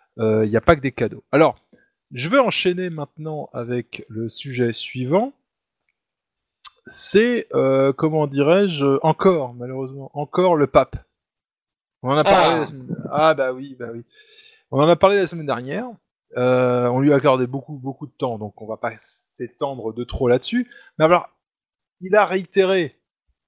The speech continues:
Speaker 1: Il a réitéré. Mais il a réitéré dans les grandes largeurs. Alors, c'est cité par Sputnik News, qui évidemment, bah oui, euh, n'allait pas s'en priver.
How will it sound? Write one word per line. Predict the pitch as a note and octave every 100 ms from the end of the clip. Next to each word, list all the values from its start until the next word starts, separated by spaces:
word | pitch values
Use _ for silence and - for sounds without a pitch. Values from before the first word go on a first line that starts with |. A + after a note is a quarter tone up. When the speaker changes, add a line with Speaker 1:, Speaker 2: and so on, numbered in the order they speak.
| _ _ _ _ _
Speaker 1:
Il | D3+
a | E3
réitéré. | D#3+ D#3+ - C#3 G#2 - _ _ _ _ _
Mais | D#3+
il | G3
a | F3+
réitéré | G3 - F#3+ G3+
dans | F#3+
les | E3
grandes | D3 D3
largeurs. | C3+ B2 -
Alors, | B2+ C3+ -
c'est | -
cité | G#3 F#3+ - C4
par | - F#3+ -
Sputnik | - F3+ - F3+ -
News, | C#3 A#2+ D3+ G3 _ _ _
qui | -
évidemment, | C3+ A#2+ B2+ C3 C#3+ B2
bah | A2 A2
oui, | B2 G2+ _ _ - - - _ - - - - -
euh, | A2+ A#2 A2
n'allait | A2 A#2
pas | A#2 B2
s'en | B2
priver. | - D3 F#3+